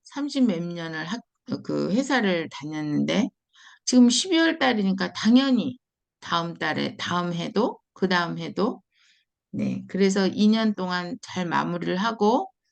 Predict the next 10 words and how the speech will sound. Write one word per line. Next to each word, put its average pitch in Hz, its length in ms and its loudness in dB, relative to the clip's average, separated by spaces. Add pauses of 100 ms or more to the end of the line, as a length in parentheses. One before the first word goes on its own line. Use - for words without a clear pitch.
(400)
어, 135 420 -6
퇴직을 180 540 -4
멋있게 143 480 -4
하고, 208 560 0 (460)
어, 120 340 -10 (460)
멋진 233 720 4 (200)
제이의 185 520 0
인생을 160 520 -8
꿈꾸고 247 460 2
있었는데 156 760 -2